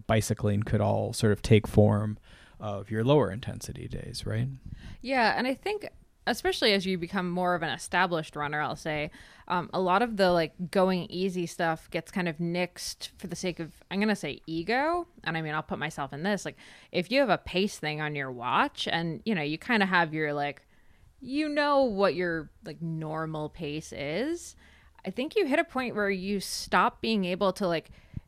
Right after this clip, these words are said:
Speaker 2: do a nine-minute mile or, like, a, you know, eight forty-five minute mile or whatever because y-, that number doesn't look right on your wa-, like, it doesn't look, like, fast enough on your watch. You're, like,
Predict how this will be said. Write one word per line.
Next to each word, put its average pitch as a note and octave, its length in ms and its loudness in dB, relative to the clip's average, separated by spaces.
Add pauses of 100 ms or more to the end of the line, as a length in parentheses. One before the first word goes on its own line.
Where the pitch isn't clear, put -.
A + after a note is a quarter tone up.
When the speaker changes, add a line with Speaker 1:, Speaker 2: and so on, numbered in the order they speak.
(240)
Speaker 2:
do G#3 420 2
a D#3+ 240 -2
nine-minute D#3 840 -4
mile E3+ 480 0
or, D3+ 100 -2
like, D3 220 -8
a, C#3+ 260 -4
you E3 80 -10
know, C3 300 -12 (720)
eight F3 260 -4
forty-five A3 640 2
minute G3+ 240 2
mile D#3 300 2
or D#3 100 0
whatever E3+ 400 2
because D#3+ 720 -4 (720)
y-, F3+ 300 -10
that F#3 280 4
number F3 520 2
doesn't E3+ 520 0
look D#3 360 -2 (180)
right D3+ 380 0
on E3 160 -4
your D3+ 160 -6
wa-, C#3 160 -10
like, F3 140 0
it D#3+ 80 -8
doesn't F#3 280 -2
look, F3+ 320 -2
like, D#3 180 -6
fast - 540 -6
enough - 400 -8
on D#3 220 -6
your D3 160 -6
watch. C#3+ 500 -4
You're, D#3+ 100 -4
like, D3+ 220 -6